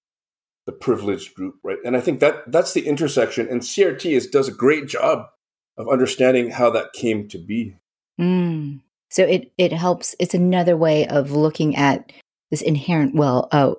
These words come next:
Speaker 2: this ha-, inherent worth or contribution of all of these different communities, and in a sense, maybe elevating where those have been suppressed. Um, in the example that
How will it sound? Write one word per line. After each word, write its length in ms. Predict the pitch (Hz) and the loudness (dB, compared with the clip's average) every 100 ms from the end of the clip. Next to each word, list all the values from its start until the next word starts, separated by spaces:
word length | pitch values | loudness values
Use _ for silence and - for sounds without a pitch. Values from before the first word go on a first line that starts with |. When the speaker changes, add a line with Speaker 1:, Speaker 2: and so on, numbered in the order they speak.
| - | -2
Speaker 2:
this 380 | 131 156 151 - | 0 0 -4 -6
ha-, 220 | 160 170 | -2 -2
inherent 400 | 160 156 160 - | -2 -2 -2 -4
worth 640 | 90 147 147 165 156 151 - | -8 -6 0 2 2 0 -4
or 120 | - | -6
contribution 920 | - 139 - 131 123 123 - - - _ _ _ _ _ _ | -4 -4 -2 0 2 2 -2 -4 -6 _ _ _ _ _ _
of 220 | 147 131 - | -4 -4 0
all 180 | 147 | 0
of 60 | 139 | 2
these 140 | 135 | 0
different 280 | 135 139 123 | -2 -2 -4
communities, 680 | - 131 123 117 120 123 131 | 0 2 2 2 0 -2 -2
and 120 | 135 | 0
in 100 | 131 | 2
a 60 | 127 | 2
sense, 360 | - 123 123 | 2 0 0
maybe 340 | 139 127 120 - _ | 0 0 -2 -4 _
elevating 800 | 135 131 131 127 120 120 110 131 - _ - | 0 0 2 2 2 0 -2 -6 -12 _ -4
where 200 | 143 131 | 0 2
those 480 | 127 120 120 - - _ _ _ _ _ _ | 2 2 0 -2 -4 _ _ _ _ _ _
have 100 | 127 | -6
been 180 | 120 123 | -4 -4
suppressed. 540 | - 127 - - - - _ _ _ _ _ _ _ | -6 -8 -8 -8 -12 -14 _ _ _ _ _ _ _
Um, 320 | 180 160 135 _ _ - | 0 0 -4 _ _ 2
in 100 | 233 | 2
the 120 | 202 | 2
example 440 | 175 208 370 190 | -2 -2 0 0
that 240 | 147 - | 0 -4